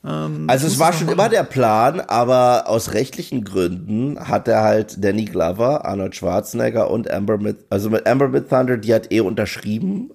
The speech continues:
Speaker 2: also deswegen war die ja schon von Anfang an drin und die ist ja ein Buddy von ihm und sie war ja auch seine Entdeckung, deswegen, dass die sich da nicht krumm stellt, ist
Speaker 1: Mhm.
Speaker 2: eigentlich it's a given, die kriegt ja auch Geld dafür,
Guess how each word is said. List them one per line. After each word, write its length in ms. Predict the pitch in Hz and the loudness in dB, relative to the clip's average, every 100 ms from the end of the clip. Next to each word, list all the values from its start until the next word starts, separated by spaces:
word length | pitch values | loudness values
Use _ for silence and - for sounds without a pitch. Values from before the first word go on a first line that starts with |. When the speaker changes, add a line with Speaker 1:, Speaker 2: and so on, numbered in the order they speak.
| - | -2
Speaker 2:
also 180 | 104 104 | 0 0
deswegen 400 | 95 - 104 98 | -2 0 0 2
war 120 | 95 | 0
die 100 | 98 | 2
ja 140 | 107 | 2
schon 180 | 104 107 | 2 -2
von 120 | - | -2
Anfang 300 | 92 101 101 | -2 -2 -2
an 220 | 69 98 123 | -2 -2 0
drin 420 | 135 156 285 - | 0 0 -4 -10
und 320 | - 101 90 | -8 -8 -8
die 80 | - | -10
ist 140 | 98 | -2
ja 100 | 95 | 0
ein 140 | 90 92 | 0 2
Buddy 280 | 113 139 | 2 2
von 280 | 139 135 127 | -2 -2 -2
ihm 220 | 120 127 | -2 0
und 200 | 101 95 | 0 -2
sie 140 | 98 95 | -4 2
war 160 | 92 | 4
ja 80 | 90 | 6
auch 100 | 90 | 4
seine 300 | 87 90 92 | 2 0 0
Entdeckung, 640 | 76 85 95 - 131 135 127 | -2 -2 -2 0 0 0 -6
deswegen, 560 | 104 87 87 92 87 - | -6 -2 -2 -2 -6 -8
dass 160 | 85 - | -8 -6
die 100 | 95 | -6
sich 160 | 104 | -2
da 140 | 92 90 | -2 -2
nicht 180 | 95 | -4
krumm 260 | - 98 117 | -2 -2 0
stellt, 440 | - - 107 101 | -4 0 2 2
ist 80 | - | 0
Speaker 1:
Mhm. 300 | 147 151 165 180 _ _ _ | -2 0 0 -2 _ _ _
Speaker 2:
eigentlich 560 | 98 95 87 87 - | -2 0 -2 -4 -4
it's 160 | - - | -12 -6
a 60 | 87 | 0
given, 460 | 101 107 143 151 - _ | 0 2 0 0 -6 _
die 80 | - | -6
kriegt 240 | - - | -4 0
ja 80 | 76 | -2
auch 100 | - | -2
Geld 220 | 80 92 | -4 -2
dafür, 400 | 107 - 120 123 | -2 0 0 0